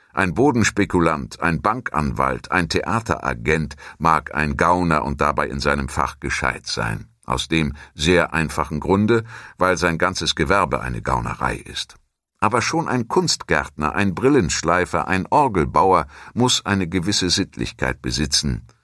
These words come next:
Um ein Ding zu können, muss man es erkennen. Um es zu erkennen, muss man in sein Herz blicken, und das heißt,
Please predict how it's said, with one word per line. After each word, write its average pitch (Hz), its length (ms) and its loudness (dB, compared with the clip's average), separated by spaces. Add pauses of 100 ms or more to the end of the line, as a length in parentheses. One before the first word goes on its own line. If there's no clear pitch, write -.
(300)
Um 104 220 2
ein 82 240 0
Ding 113 240 -2
zu - 180 -4
können, 110 480 -2 (300)
muss 101 240 0
man 87 240 -4
es - 280 -6
erkennen. 73 800 0 (200)
Um 87 160 0
es 78 120 -2
zu - 160 -4
erkennen, 110 640 0 (180)
muss 104 280 2
man 98 180 0
in 101 200 0
sein 90 280 0
Herz 85 480 -2
blicken, 62 480 -6
und 57 240 -6
das 73 260 -2
heißt, 80 400 -2